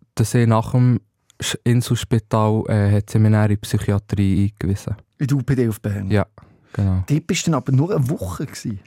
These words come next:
Speaker 1: Ja, dort bin ich nur eine Woche gewesen.
Speaker 2: Wieso nicht länger?
Speaker 1: Weil <clears throat> dort bei der U P D, das äh, Kriseninterventionszentrum für
Speaker 2: Mhm.
Speaker 1: Kinder und Jugendliche. Das ist wie wirklich gedacht, nur für Notfallsituationen.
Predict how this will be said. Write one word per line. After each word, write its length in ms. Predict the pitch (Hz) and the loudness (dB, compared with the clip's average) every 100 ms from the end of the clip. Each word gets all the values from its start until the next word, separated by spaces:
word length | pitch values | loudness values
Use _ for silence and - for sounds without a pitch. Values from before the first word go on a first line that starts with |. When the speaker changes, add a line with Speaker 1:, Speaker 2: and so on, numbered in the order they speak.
| _ - | _ -2
Speaker 1:
Ja, 180 | 117 - - | -2 -2 0
dort 220 | 110 - | 0 0
bin 140 | 113 104 | 2 4
ich 60 | |
nur 220 | 101 101 | 4 2
eine 140 | 101 95 | 0 -2
Woche 320 | 92 - 117 | -6 -6 -10
gewesen. 320 | - - 107 - _ | -10 -10 -10 -10 _
Speaker 2:
Wieso 540 | - 127 120 120 120 143 | -10 -6 -2 -2 -2 0
nicht 280 | 139 143 120 | 0 0 -2
länger? 340 | 123 151 208 - - - - - - | -2 -2 -6 -12 -20 -20 -20 -20 -8
Speaker 1:
Weil 300 | 110 120 123 - - | 2 4 2 0 2
<clears throat> 260 | 151 143 - | 4 4 4
dort 300 | 127 127 - | 2 2 0
bei 100 | 127 | 0
der 80 | |
U 140 | 123 139 | 0 0
P 240 | - 156 | 0 -2
D, 340 | - 127 135 - _ - | 2 2 2 -2 _ -2
das 320 | 120 - - - _ - | -2 -2 -10 -16 _ -4
äh, 200 | 113 110 | 2 2
Kriseninterventionszentrum 2000 | 104 - 123 131 143 135 - 131 123 127 127 120 127 - 120 117 - 120 120 127 - | 0 0 2 2 2 2 2 2 2 2 2 2 0 -2 0 0 0 0 0 0 -4
für 160 | - - | -4 -4
Speaker 2:
Mhm. 20 | 107 | 0
Speaker 1:
Kinder 340 | 120 117 120 | 0 2 2
und 60 | 113 | 0
Jugendliche. 640 | 117 127 - 127 - 127 - - - - - | 0 -2 0 -2 0 -4 -6 -20 -20 -12 -4
Das 180 | 117 | 0
ist 160 | 120 110 | 0 2
wie 240 | 117 117 _ - | 2 2 _ -6
wirklich 340 | 113 120 - - | 0 0 0 -4
gedacht, 440 | 120 113 123 - 117 | 0 0 -2 -4 0
nur 420 | 117 120 120 127 _ _ _ | 2 4 2 -2 _ _ _
für 320 | - 120 107 - | -2 0 0 0
Notfallsituationen. 1600 | 113 110 120 - 139 139 - 131 - 131 - - 110 123 131 | 0 2 0 0 0 0 0 -2 0 -2 -2 0 2 2 2